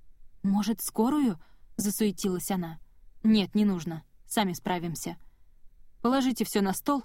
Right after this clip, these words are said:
и можете пока заняться своими делами». «Но, Маша, сделайте, как я прошу».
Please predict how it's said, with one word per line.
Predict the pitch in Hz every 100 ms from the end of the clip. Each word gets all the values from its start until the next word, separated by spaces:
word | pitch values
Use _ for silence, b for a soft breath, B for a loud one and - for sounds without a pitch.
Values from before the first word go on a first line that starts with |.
| b b b -
и | 202
можете | 208 247 247 208
пока | 220 226 208
заняться | 208 208 208 190
своими | 190 185 175
делами». | 165 175 156 151 160 - - - - - - -
«Но, | 233 233 233 233 - - - -
Маша, | 214 196 202 - 165 - - -
сделайте, | 196 165 175 220 226 - 233
как | 214 -
я | 190
прошу». | 175 196 - 175 151